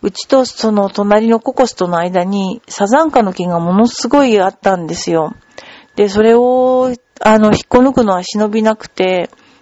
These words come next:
ここを建てるまでどこかに移植しておいて、また持ってきて、あのー、やったんで、今もあるんですけど、あの、と-、ちょっと元気なかったんだけど、今、肥料とかちゃんと手入れをしたら綺麗に咲くようになって、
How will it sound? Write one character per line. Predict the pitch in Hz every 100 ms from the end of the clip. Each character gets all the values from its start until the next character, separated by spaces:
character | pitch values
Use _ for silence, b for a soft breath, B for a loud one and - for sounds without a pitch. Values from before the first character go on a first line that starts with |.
| -
こ | 214
こ | 226
を | 254
建 | 247 247
て | 269
る | 277 233
ま | 196
で | 180 180
ど | 196 214
こ | - 190
か | - 180
に | 220 247 185 B B B B B -
移 | 214
植 | 226 208 208
し |
て | - 180
お | 185
い | 190
て、 | - 269 294 233
ま | 190
た | 190
持 | 196 196
っ |
て | - 285
き | -
て、 | - 170 190 185 - b b b _ -
あ | 208
の | 196 185 175 175 170 165 - -
ー、 | -
や | 180
っ | -
た | 190
ん | 175
で、 | - - _ -
今 | 202 175
も | 180
あ |
る | 202 196
ん |
で | 180
す | 175
け | -
ど、 | 165 208 202 180 - _ -
あ | 185
の、 | 180
と-、 | - 196 - -
ち | -
ょ |
っ |
と | 285 220
元 | 277
気 | 349 220
な | 208
か |
っ | 180
た | 175
ん |
だ | 175
け | 170
ど、 | 170 185
今、 | 240 220 - _ _ - - _ _ _ _ _ _
肥 | - 226
料 | 240 196
と | -
か | 165
ち | 170
ゃ | 190
ん |
と | 208
手 | 208 247
入 |
れ | 190
を | 170
し |
た | -
ら | 165
綺 | -
麗 | 226
に | 233
咲 | 208 170
く | -
よ | 214
う |
に | 208
な | 165
っ |
て、 | 165 - 170 180